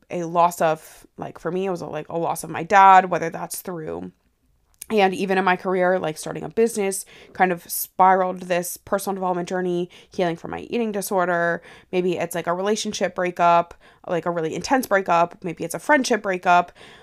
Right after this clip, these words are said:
Uh, maybe it's, like, moving across the country or, or, like, a big move that you have in your life, whatever it is.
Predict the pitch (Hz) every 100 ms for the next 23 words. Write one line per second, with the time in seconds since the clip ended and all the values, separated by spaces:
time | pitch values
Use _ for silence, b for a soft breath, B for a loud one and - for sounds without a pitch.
0 | B 180 170 180 180 180 180 165 196 190
1 | 196 175 170 185 151 190 - 254 - 233
2 | 208 185 - - 180 - 190 170 160 180
3 | 165 175 170 185 240 220 214 208 190 185
4 | 185 175 202 320 392 247 - - -